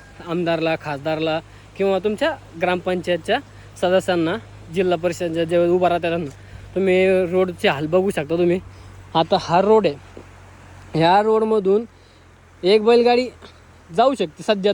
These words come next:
तर जाऊ शकते. सध्या म्हणजे आता दो-, एक आठवडाभर गाडी जाईल,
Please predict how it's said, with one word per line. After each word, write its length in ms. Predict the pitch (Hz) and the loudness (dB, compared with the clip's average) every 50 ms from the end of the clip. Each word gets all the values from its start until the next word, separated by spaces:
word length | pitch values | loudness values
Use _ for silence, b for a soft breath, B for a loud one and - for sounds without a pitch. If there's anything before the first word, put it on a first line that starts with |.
| 185 | -2
तर 80 | - 233 | -2 -2
जाऊ 180 | 233 247 233 220 | 0 0 0 0
शकते. 340 | - 170 - _ _ - 139 139 - - b b b b b b b b b b | -2 -6 -10 _ _ -20 -20 -20 -20 -20 b b b b b b b b b b
सध्या 280 | - 175 175 175 185 196 | -6 -4 -2 0 0 0
म्हणजे 340 | 196 190 180 165 156 170 180 | 0 0 -2 -2 -2 -2 -2
आता 300 | 180 175 165 185 185 185 | -2 -2 0 0 -2 0
दो-, 680 | 180 175 180 180 180 196 190 - - - - - 220 | 0 0 0 0 0 -2 -4 -8 -14 -20 -10 -6 -4
एक 120 | 226 202 | -2 -2
आठवडाभर 440 | 233 240 233 240 240 233 214 202 208 | 0 0 2 2 2 4 2 2 2
गाडी 200 | 208 220 220 214 | 2 2 2 0
जाईल, 220 | 196 170 151 139 | 0 -2 -4 -6